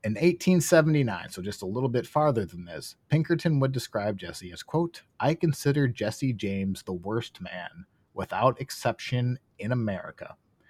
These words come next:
He is utterly devoid of fear and has no more capitulation for a cold-blooded murder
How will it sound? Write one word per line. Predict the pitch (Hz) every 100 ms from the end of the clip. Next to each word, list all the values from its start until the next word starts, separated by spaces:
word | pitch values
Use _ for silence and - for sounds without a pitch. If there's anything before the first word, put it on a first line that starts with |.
| _ _
He | - 120
is | 110 -
utterly | 131 151 151 151
devoid | 131 95 110 139
of | 143
fear | - - 92 - - _ _ _
and | 104 95
has | 107 92
no | 110 127
more | 135 127
capitulation | 123 110 117 - 95 101 117 - 127 117
for | - 85
a | -
cold-blooded | - 120 131 127 127 131
murder | 151 143 95 85